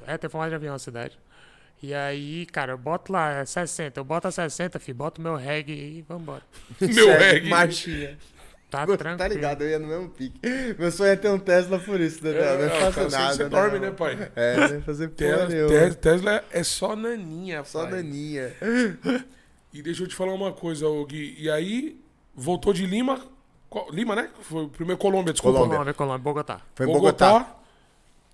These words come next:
Speaker 2: Confederação cresceu o olho, já te deu estrutura.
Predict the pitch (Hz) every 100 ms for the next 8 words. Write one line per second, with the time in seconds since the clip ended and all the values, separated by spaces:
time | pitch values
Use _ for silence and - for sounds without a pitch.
0 | _ _ _ - 175 196 202 196 202 190
1 | 202 - 208 202 214 226 226 - 165 180
2 | - 190 202 - 185 190 220 247